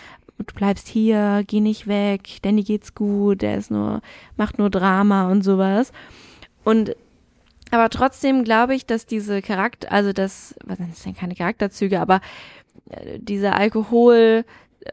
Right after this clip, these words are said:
dieser Alkoholmissbrauch, wo er eigentlich jahrelang oder ich weiß gar nicht, monatelang eigentlich im Griff hatte, das hat sich ja dann verschlimmert, dieses aggressive Verhalten, die, dieses Paranoide hat sich alles verschlimmert, verschlimmert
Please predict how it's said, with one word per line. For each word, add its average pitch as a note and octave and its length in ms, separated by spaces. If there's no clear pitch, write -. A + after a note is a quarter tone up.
dieser G3+ 260
Alkoholmissbrauch, G#3+ 1160
wo G3+ 80
er G3 180
eigentlich G3+ 320
jahrelang F#3 680
oder - 280
ich G#3+ 60
weiß F#3+ 160
gar G#3 100
nicht, G3 180
monatelang G3 540
eigentlich F#3+ 260
im F#3 80
Griff G#3 300
hatte, A3 320
das C#4+ 240
hat C4+ 180
sich B3+ 160
ja A#3+ 120
dann A3+ 380
verschlimmert, A3+ 920
dieses F3+ 180
aggressive G3+ 500
Verhalten, B3+ 720
die, G#3+ 140
dieses G3+ 600
Paranoide A#3 800
hat A3 160
sich - 220
alles C#4 340
verschlimmert, B3+ 640
verschlimmert A#3 600